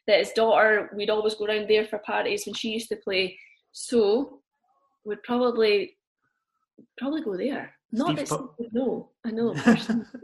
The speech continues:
Speaker 1: But that is, honestly, we had some great nights there, so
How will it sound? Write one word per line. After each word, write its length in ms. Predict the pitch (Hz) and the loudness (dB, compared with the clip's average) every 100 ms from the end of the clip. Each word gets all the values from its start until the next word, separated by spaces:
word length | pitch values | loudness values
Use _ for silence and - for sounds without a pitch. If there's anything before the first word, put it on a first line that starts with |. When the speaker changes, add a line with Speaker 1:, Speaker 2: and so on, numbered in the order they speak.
| 233 - _ _ _ - - - - | -16 -16 _ _ _ -10 -8 -8 -6
Speaker 1:
But 140 | - - | 0 6
that 240 | 254 247 | 8 8
is, 60 | 254 226 | 4 2
honestly, 480 | 262 262 247 208 185 | 0 2 2 2 0
we 140 | 214 | -2
had 180 | 233 226 - | 2 2 2
some 260 | - 233 | 0 0
great 240 | 233 233 214 | 4 4 4
nights 260 | 220 170 | 0 0
there, 240 | - 190 180 | 0 0 0
so 340 | - 202 190 | -2 -2 -2